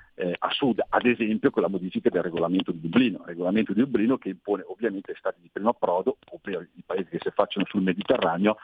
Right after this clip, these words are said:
ad essere poi soggetti che si occupano dell'accoglienza. Se deve essere solidarietà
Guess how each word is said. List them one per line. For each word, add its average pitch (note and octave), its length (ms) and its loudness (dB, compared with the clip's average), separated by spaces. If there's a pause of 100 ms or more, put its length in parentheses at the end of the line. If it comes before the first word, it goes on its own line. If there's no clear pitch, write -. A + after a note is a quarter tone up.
(300)
ad G2+ 160 0
essere G2 320 -2
poi F#2 160 0
soggetti F#2+ 380 -4
che D#2 80 -10
si - 120 -6
occupano F2 640 -2
dell'accoglienza. E2 840 -2 (180)
Se A#2+ 120 4
deve B2+ 460 0
essere F2+ 380 -10 (300)
solidarietà C3+ 1040 -2